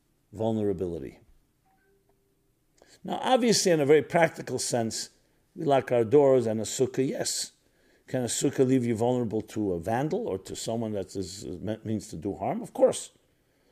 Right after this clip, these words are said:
That's because we live in this world. We're not in paradise. We're not in the, in the energy, pre-tzimtzum energy. But can, be, be,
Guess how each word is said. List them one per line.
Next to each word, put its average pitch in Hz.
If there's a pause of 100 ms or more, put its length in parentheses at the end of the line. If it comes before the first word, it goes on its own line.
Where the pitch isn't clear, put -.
(180)
That's -
because 110
we 127
live 135
in 139
this 135
world. 190
We're 117
not 165
in 165
paradise. 98
We're -
not 143
in 127
the, 110 (600)
in 127
the 113
energy, 123
pre-tzimtzum 117
energy. 95 (400)
But 165 (3000)
can, 123
be, 107
be, 104